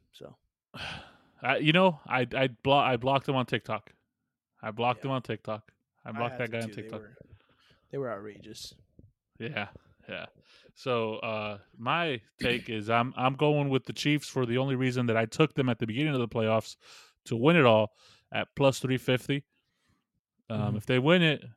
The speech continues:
Speaker 2: I mean, I'll be happy. If they don't, I'll be a little bit upset. But, um,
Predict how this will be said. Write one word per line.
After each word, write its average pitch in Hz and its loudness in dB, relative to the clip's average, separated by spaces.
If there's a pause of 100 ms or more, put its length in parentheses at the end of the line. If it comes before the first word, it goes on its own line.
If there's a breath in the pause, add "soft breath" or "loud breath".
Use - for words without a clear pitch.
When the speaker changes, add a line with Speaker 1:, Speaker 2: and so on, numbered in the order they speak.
(1080)
Speaker 2:
I 110 -6
mean, 101 -2 (440)
I'll 110 0
be 113 2
happy. 110 0 (360)
If 120 -8
they 110 -2
don't, 135 6 (800)
I'll 110 -2
be 117 0
a 117 0
little 117 0
bit 110 -2 (460)
upset. 113 -6
But, 127 -2 (840)
um, 107 -10